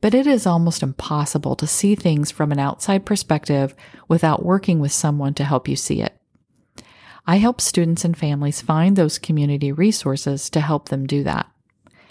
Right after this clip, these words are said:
My new job as life coach would be to work alongside the student and their family while they are getting therapy or after they have completed some time with the therapist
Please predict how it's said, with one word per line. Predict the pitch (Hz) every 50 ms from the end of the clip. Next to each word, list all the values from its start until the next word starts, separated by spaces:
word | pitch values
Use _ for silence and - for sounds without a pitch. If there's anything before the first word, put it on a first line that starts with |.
| _ _ - - - - - - _
My | - 175 165
new | 170 170 208 262 330
job | 330 - 175 143 135 135 143 151
as | 139 139 - -
life | 151 175 254 277 -
coach | - 160 143 135 - - - - - _ _
would | - 180 175 165 165
be | 165 165 165 156 151 156
to | 156 - - 175
work | 165 160 151 151 -
alongside | 160 151 147 143 143 151 - - - 190 196 220 247 226
the | 226 190
student | - - - 175 156 151 151 - -
and | 160 151 151
their | 147 143
family | - - - 156 151 147 143 139 135 147 151 - _ _ _ _
while | - 147 135 139 147 165 196 220
they | 220 - 240 240
are | 240 233
getting | 226 247 233 240 233 233
therapy | 226 - 226 220 220 226 220 - 233 226 226 226 - _ _ _ _ _
or | - 262 285 294 233 165 151 151 165 - _ _ _
after | 175 170 175 - - - 180
they | 175 165
have | 151 147 -
completed | - - 160 143 - - 254 294 285 214 175 -
some | - 165 143
time | 143 - - 147 143 143
with | 147 -
the | - 147
therapist | - - 147 139 135 - 139 139 143 - - -